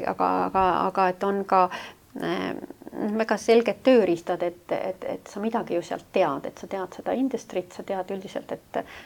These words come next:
kuidas panka üles ehitada ja juhtida. Äh, sa tead ka palju inimesi, et, et, et mõnes mõttes see oli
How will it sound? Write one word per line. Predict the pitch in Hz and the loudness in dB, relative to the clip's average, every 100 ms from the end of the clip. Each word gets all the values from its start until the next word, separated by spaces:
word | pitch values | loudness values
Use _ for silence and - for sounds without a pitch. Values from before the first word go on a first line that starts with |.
| - | -8
kuidas | - 185 | -4 -4
panka | - 196 196 - | 0 -2 -2 -2
üles | 208 190 - 240 | -2 0 0 0
ehitada | 233 180 180 190 | 0 -2 -2 0
ja | |
juhtida. | 277 277 - 165 175 165 - - - - - | 0 -2 -6 -2 -2 -4 -16 -20 -20 -20 -10
Äh, | 156 190 190 190 | -8 -6 -6 -8
sa | - | -6
tead | 202 | -6
ka | 202 190 | -4 -4
palju | 214 208 | -2 2
inimesi, | 262 233 165 170 - | 2 2 0 -4 -6
et, | 123 - - | -6 -8 -6
et, | 127 - - - | -4 -4 -6 -8
et | |
mõnes | 180 196 - | -8 -8 -8
mõttes | 185 - | -10 -8
see | |
oli | 202 | -8